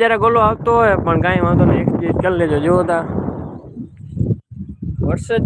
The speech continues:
જેવું વાતાવરણ થઈ ગયું. વરસાદ ક્યારે આવે ને પાછળ આ બેકગ્રાઉન્ડ ખરાબ આવતું હોય, કારણ કે આપણી મેળી નથી. આપણી મેળીને જો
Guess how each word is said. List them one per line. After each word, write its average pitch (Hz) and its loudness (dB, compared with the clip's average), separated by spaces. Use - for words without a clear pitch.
જેવું 214 2
વાતાવરણ 196 -2
થઈ 185 0
ગયું. - 0
વરસાદ 170 -6
ક્યારે 190 2
આવે 185 2
ને - 2
પાછળ 185 0
આ 180 -2
બેકગ્રાઉન્ડ - 4
ખરાબ - 4
આવતું - 2
હોય, 180 -2
કારણ 160 2
કે 156 -6
આપણી 175 -2
મેળી 185 -2
નથી. - 0
આપણી 220 -4
મેળીને 226 -6
જો 226 -4